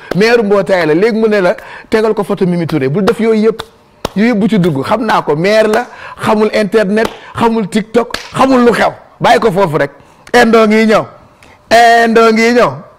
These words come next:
Endo ngi ñëw. Endo ngi ñëw. <laughs> Non, non, Endo dama yàkkamti mu yegg si.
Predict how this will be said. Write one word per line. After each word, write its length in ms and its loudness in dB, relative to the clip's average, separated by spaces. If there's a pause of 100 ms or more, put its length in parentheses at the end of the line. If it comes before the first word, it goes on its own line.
(600)
Endo 400 4
ngi 140 2 (100)
ñëw. 140 2 (640)
Endo 540 4 (100)
ngi 200 2
ñëw. 220 2
<laughs> 60 -20 (3250)
Non, 220 -2
non, 160 0
Endo 240 -2
dama 160 0
yàkkamti 400 -2
mu 120 0
yegg 200 0
si. 80 -10